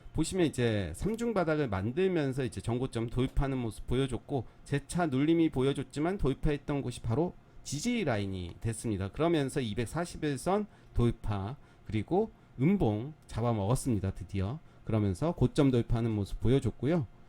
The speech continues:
월봉으로 보신다면 이런 모습이죠. 돌파한 모습 보여주고 있습니다. 그리고 주봉의 모습도 완전히 돌파된 모습을 보여주고 있습니다. 거래량도 많이 나와줬죠? 좀 더 길게 볼까요?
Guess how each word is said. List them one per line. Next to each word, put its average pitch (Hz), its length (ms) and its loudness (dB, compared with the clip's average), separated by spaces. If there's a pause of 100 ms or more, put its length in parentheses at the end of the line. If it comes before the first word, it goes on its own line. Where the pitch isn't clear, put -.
(500)
월봉으로 202 460 6
보신다면 175 800 2 (140)
이런 180 200 6
모습이죠. 139 460 0
돌파한 160 560 4
모습 131 300 -4
보여주고 147 360 4
있습니다. 123 640 0 (480)
그리고 208 400 2 (380)
주봉의 131 500 2
모습도 220 680 -2 (360)
완전히 110 680 -2
돌파된 117 600 2
모습을 110 440 -2
보여주고 113 420 0
있습니다. 101 380 -6 (340)
거래량도 156 540 2
많이 110 260 0
나와줬죠? 117 640 -2 (880)
좀 120 200 -8
더 113 140 -2
길게 147 300 4
볼까요? 110 500 0